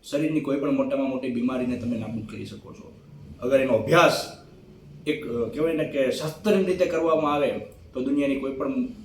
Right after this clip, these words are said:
બીમારી જે છે એને નાબૂદ કરી શકાય છે. તો આજના દિવસે એટલે કે વિશ્વ યોગના, અ, યોગ દિવસના દિવસે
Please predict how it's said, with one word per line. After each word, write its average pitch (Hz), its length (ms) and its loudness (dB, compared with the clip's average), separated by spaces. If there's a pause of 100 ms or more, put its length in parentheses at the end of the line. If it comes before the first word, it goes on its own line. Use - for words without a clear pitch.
બીમારી 135 380 0
જે 123 140 0
છે 123 440 -4
એને 120 140 -4
નાબૂદ 117 360 -6
કરી 107 140 -8
શકાય 104 300 -14
છે. - 400 -18
તો 120 60 -2
આજના 127 240 2
દિવસે 135 320 0
એટલે 127 260 2
કે 120 80 -4
વિશ્વ 127 260 -2
યોગના, 135 340 -2
અ, 123 460 -2
યોગ 127 140 -2
દિવસના 127 380 -6
દિવસે - 580 -2